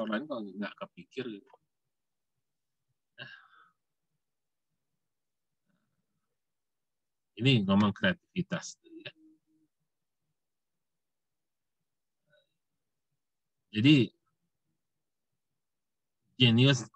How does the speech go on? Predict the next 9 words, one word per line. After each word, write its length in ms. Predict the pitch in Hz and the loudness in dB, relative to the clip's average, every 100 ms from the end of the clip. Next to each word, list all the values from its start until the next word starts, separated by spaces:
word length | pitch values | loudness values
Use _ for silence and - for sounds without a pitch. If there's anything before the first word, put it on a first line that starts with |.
| - | -4
thinking 480 | - 123 117 135 131 | 2 2 2 2 2
strategi. 800 | - 120 107 - 92 85 - _ | 0 -2 -2 -4 -10 -10 -12 _
Bagaimana 640 | - 196 208 202 214 247 147 | -16 -8 -4 0 0 0 -2
kita 560 | - 98 - 135 143 - | -4 -10 -4 -2 -2 -4
punya 400 | - 101 101 101 | -4 0 2 2
strategi 640 | 98 - 104 95 92 101 92 | 0 -2 -4 -2 -2 0 2
berpikir 640 | 95 87 101 - - 196 - _ _ _ _ _ _ _ _ - | 2 0 -2 -2 0 0 -2 _ _ _ _ _ _ _ _ -4
orang 240 | 113 110 104 | 0 2 2
genius. 720 | 104 95 87 80 - - - | 4 4 4 0 -10 -20 -20